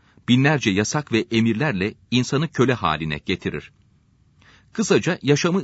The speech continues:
zindan eder. Hiçbir kayda ve şarta, yani bir kurala bağlanmayansa huzur içinde yaşar." Cevap.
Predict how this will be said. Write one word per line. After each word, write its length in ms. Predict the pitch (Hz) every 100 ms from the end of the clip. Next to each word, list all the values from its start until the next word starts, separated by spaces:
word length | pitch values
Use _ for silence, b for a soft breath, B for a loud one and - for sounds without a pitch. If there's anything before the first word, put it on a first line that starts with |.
| -
zindan 400 | 127 143 139 123
eder. 340 | 80 76 - _ _ _ _ _ _ -
Hiçbir 380 | 123 - 170 147
kayda 420 | - 107 104 151
ve 100 | 98
şarta, 520 | - 87 82 135 147 _ -
yani 360 | 110 143 143 107
bir 140 | 127
kurala 420 | - 123 120 113
bağlanmayansa 840 | 110 107 135 160 95 78 78 160 - b b b
huzur 320 | 147 135 123
içinde 320 | 87 92 73
yaşar." 460 | 76 78 - 73 - _ _ _ _ _ _ _ _ _ _ _ _ _ _ _ _ _ _ _ _ _ _
Cevap. 400 | - 110 90 -